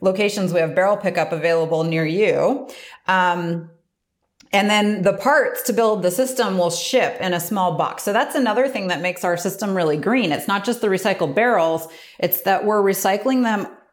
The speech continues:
near, you know, you pick 'em up in your own community. So we're not, uh,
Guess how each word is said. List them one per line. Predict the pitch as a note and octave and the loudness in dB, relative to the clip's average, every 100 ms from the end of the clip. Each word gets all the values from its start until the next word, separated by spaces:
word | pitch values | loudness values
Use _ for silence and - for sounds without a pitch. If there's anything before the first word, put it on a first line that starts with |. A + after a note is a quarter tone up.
| - | -4
near, | G#3 G3 G#3 A#3 B3+ C#4+ C#4 | 0 2 4 4 4 4 2
you | G#3 | 0
know, | A3 | 0
you | A3 | 0
pick | B3 B3+ | 0 0
'em | A#3 | 0
up | A#3+ | 0
in | B3 | 0
your | G3+ | 0
own | G3 | 0
community. | G3 G3+ G3+ A3+ C#4+ | -2 -4 -2 -2 0
So | D#4+ A#3 | 0 0
we're | G#3+ A#3+ | 0 2
not, | C4 A3+ - - - - _ | 2 0 -4 -12 -20 -20 _
uh, | F#3 E3+ | 0 2